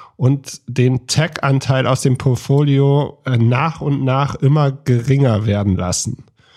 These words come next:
Du wirst jetzt sagen, ich hab die Frage wieder nicht ganz vorgelesen. Ich hab mir gedacht, ich nehm die ganzen großen Namen, äh, die jetzt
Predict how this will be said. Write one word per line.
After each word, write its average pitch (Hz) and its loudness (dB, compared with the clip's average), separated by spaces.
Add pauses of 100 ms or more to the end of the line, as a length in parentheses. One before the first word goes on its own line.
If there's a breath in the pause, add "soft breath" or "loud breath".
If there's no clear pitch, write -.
(480 soft breath)
Du 139 2
wirst 160 0
jetzt 147 2
sagen, 147 2
ich 139 -2
hab 151 -4
die 151 -4
Frage 151 0
wieder 147 0
nicht 143 0
ganz 160 -2
vorgelesen. 165 -2 (240)
Ich 160 2
hab 175 0
mir 160 0
gedacht, 151 0
ich 139 -2
nehm 151 2
die 147 -2
ganzen 151 2 (480 soft breath)
großen 160 0
Namen, 147 2 (120)
äh, 117 -6
die 143 -2
jetzt 143 -2